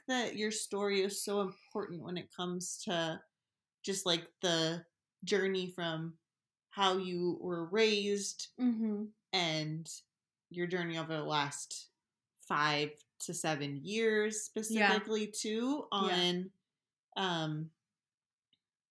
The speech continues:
Speaker 1: yeah, just what that looks like going from, I'm not gonna, like, I'll let you tell your story, but
Speaker 2: Yeah.
Speaker 1: going from where you were to where you are now, which is, you know, I wanna name it as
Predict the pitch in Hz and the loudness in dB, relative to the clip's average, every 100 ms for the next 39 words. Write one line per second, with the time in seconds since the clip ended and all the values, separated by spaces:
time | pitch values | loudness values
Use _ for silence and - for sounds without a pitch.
0 | _ _ 190 185 170 180 202 202 202 - | _ _ 2 4 4 2 4 6 6 6
1 | 190 - 175 165 160 - - _ _ 196 | 2 0 2 2 0 -8 -20 _ _ 0
2 | 180 175 175 175 165 160 160 170 165 160 | 2 2 0 0 0 0 -2 -4 -4 -4
3 | 151 151 - - _ - 170 165 170 165 | -6 -6 -8 -14 _ -6 -2 -2 -4 -4
4 | 175 151 170 - 135 139 262 247 190 190 | -4 -2 -4 -6 -6 -2 2 4 4 2
5 | 190 185 175 175 - _ _ _ 196 214 | -2 -2 -2 -4 -10 _ _ _ 4 4
6 | 196 202 185 175 170 175 - 180 190 190 | 2 0 2 2 0 -4 -4 0 4 4
7 | 180 165 160 160 160 156 156 151 151 151 | 4 2 0 -2 -2 0 0 -2 -2 -4
8 | 156 - 151 151 156 - - - _ _ | -6 -6 -4 -4 -6 -6 -6 -8 _ _
9 | _ _ _ 196 170 160 160 151 151 147 | _ _ _ -8 -4 -4 -4 -4 -6 -6
10 | 147 151 147 151 151 - | -6 -6 -4 -4 -4 -8